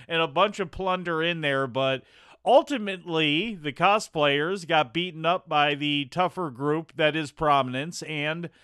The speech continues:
they are, as you mentioned, a great addition. I think they stand out, and I understand them not wanting to be tied down, especially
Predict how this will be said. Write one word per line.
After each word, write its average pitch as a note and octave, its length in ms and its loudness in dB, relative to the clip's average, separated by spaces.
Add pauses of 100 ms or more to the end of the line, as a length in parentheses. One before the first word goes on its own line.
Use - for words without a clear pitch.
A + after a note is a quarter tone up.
(300)
they F3+ 280 2
are, F3 440 4
as E3 220 0
you G3 140 -6
mentioned, F3+ 640 -2
a D#3 240 -2
great D#3+ 420 -2
addition. E3+ 680 -4
I C#3+ 200 -2
think D#3 260 -6
they C#3 160 -2
stand E3+ 480 -4
out, D3 300 2
and C3 160 -4
I C3 100 0
understand E3+ 480 -4
them C#3 140 -2
not D3 240 0
wanting D#3 260 -2
to D#3 80 -6
be D#3 180 -6
tied D3+ 320 0
down, C3+ 300 -2
especially D3 720 -4